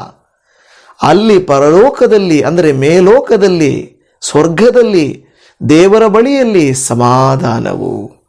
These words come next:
ಸಂತೋಷವು, ಎಲ್ಲ ವಿಧವಾದ ದೈವ ಕೃಪೆಗಳು ಅಲ್ಲಿ ಇರುತ್ತವೆ. ಮೇಲಣ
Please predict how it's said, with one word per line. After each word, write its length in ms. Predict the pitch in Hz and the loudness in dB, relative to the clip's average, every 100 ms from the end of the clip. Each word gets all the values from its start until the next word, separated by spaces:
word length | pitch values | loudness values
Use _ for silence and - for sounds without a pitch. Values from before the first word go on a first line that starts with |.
| _ _ - - | _ _ -20 -14
ಸಂತೋಷವು, 1300 | - - 175 202 185 208 - 190 165 151 127 - _ _ _ - - | -4 -2 -2 0 0 0 0 0 2 0 -2 -8 _ _ _ -8 0
ಎಲ್ಲ 400 | 160 233 247 233 | 2 2 0 0
ವಿಧವಾದ 520 | 202 190 185 170 156 | 0 0 0 0 -2
ದೈವ 360 | 135 - 147 190 | -2 -2 -2 -2
ಕೃಪೆಗಳು 560 | 190 180 180 170 165 | -2 -2 0 2 0
ಅಲ್ಲಿ 340 | 156 - 131 127 | 0 -2 -2 0
ಇರುತ್ತವೆ. 580 | 139 202 - 190 165 202 - - - | 0 0 0 0 0 -2 -12 -20 -10
ಮೇಲಣ 420 | 135 160 214 247 | -2 2 4 4